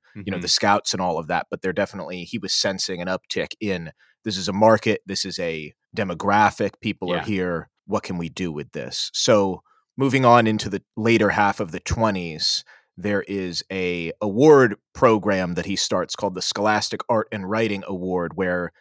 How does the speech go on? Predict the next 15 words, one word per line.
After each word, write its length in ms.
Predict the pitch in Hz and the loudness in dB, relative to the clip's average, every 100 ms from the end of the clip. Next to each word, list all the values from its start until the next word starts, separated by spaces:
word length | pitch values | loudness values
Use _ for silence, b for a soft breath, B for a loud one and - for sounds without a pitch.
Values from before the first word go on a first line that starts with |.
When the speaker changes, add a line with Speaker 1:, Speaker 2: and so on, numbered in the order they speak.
| _ | _
Speaker 1:
it's 100 | - | -8
a 40 | |
program 500 | - 123 113 110 110 | -2 2 2 4 2
for 140 | 107 117 | 2 2
young 220 | 113 120 | 4 6
writers. 360 | 120 143 117 92 | 6 6 6 0
So 100 | - | -2
you 80 | 104 | -2
could 160 | 117 98 | 0 0
submit 360 | - 110 147 - | 0 2 2 2
writing 480 | 107 87 85 67 87 b b | 0 0 -4 -8 -16 b b
and 100 | - 104 | -2 0
maybe 320 | 101 95 95 | 0 0 -4
it 100 | 90 | -4
would 240 | 95 82 | -6 -8